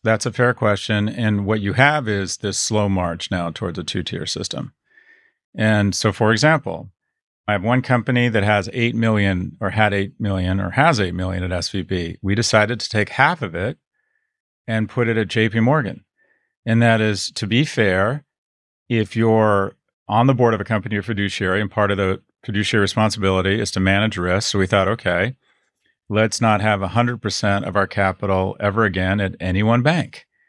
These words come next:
The hard part is it, and Bill Cohen argued this, it might be time for some consolidation. It might make sense to have fewer banks that are better capitalized. That, there's an argument for that.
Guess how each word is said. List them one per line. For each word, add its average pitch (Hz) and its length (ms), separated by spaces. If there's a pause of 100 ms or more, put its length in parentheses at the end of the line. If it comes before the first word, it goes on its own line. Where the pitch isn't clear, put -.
(680)
The 143 120
hard 247 400
part 120 380
is 104 180
it, 107 160 (640)
and 117 140
Bill 131 160
Cohen 120 260
argued 95 280
this, 90 260
it 123 120
might 151 280
be 175 100
time 123 320
for 107 140
some 107 240
consolidation. 92 960 (600)
It 110 100
might 135 380
make 127 220
sense 107 440
to 101 100
have 95 580 (800)
fewer 151 260
banks 113 320
that 101 120
are 101 40
better 95 280
capitalized. - 800
That, 117 200
there's 123 200
an 120 60
argument 110 460
for 98 120
that. - 280